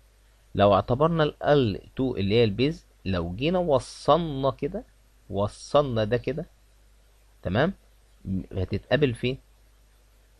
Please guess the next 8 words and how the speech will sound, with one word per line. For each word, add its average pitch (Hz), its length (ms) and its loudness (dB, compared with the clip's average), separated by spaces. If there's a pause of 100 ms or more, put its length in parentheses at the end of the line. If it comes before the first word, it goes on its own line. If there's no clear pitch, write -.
(400)
مش - 180 -6
هينفع، 143 440 -2 (120)
احنا - 140 -8
لازم 113 220 0
كلهم 135 280 -4
يتقابلوا 143 280 -2
في - 80 -8
حته. 190 280 -2